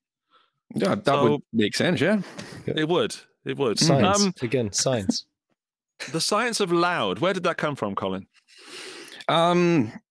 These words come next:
Speaker 1: where did it come from? Um, the name itself, I think I probably pulled from a comment from a, a,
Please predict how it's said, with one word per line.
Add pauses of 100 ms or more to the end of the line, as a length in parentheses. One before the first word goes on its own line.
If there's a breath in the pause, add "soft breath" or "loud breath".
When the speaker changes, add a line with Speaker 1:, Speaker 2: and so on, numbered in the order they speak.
(320)
Speaker 1:
where
did
it
come
from?
Um,
the
name
itself,
I
think
I
probably
pulled
from
a
comment
from
a, (160)
a,